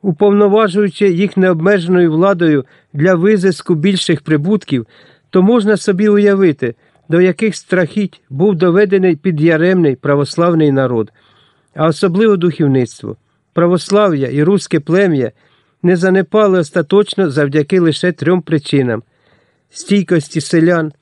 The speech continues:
заступництву Росії і цілковитому розкладові шляхетського стану. Ось в якому становищі перебувало суспільство і населення правобережної України в епоху подій, які тут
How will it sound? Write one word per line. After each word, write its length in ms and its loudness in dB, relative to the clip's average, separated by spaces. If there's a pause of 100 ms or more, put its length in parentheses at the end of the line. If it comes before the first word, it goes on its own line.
(440)
заступництву 880 -2
Росії 580 -2 (320)
і 80 -10
цілковитому 880 0
розкладові 640 0
шляхетського 680 -4
стану. 440 -6 (800)
Ось 280 0
в 20 -4
якому 420 2
становищі 680 0
перебувало 640 0
суспільство 800 -4
і 120 -2
населення 680 -2 (320)
правобережної 760 0
України 640 -2 (360)
в 40 -4
епоху 420 -2
подій, 540 -2
які 480 -4
тут 260 -4